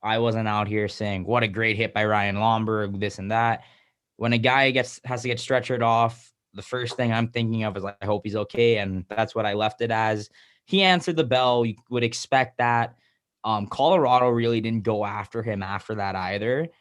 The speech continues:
So I think they also knew it was a hockey play. Um, if it, if they thought it was more of a dirty play, I feel like there would have been another fight with Ryan Lomberg involved.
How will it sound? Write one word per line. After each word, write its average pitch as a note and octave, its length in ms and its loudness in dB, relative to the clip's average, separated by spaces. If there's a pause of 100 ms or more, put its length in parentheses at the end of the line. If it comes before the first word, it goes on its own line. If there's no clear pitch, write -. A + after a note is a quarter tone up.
(200)
So A#2 180 -4
I A2 140 2
think B2+ 320 -4
they A#2 240 0
also A2+ 340 0
knew A2 260 -4
it G#2+ 40 -2
was G2+ 160 -6
a G2 80 -10
hockey G#2 420 -8
play. A#2 680 -6 (840)
Um, G2 680 -2 (140)
if A#2 240 0
it, B2+ 140 0 (120)
if A#2+ 140 -2
they C3+ 140 0
thought C3 300 2
it C3 40 0
was A#2+ 140 0
more A#2+ 180 2
of A#2 60 2
a A2+ 60 2
dirty A2+ 340 -2
play, A2+ 300 -4
I G#2 80 -2
feel A2 280 -4
like G#2+ 200 -2
there G#2+ 120 -2
would G#2+ 140 0
have G2+ 100 -4
been G#2+ 120 -4
another G#2 400 -4
fight - 500 -4 (140)
with G#2 240 -14
Ryan G#2+ 300 -2
Lomberg G2+ 500 -4
involved. G2+ 640 -4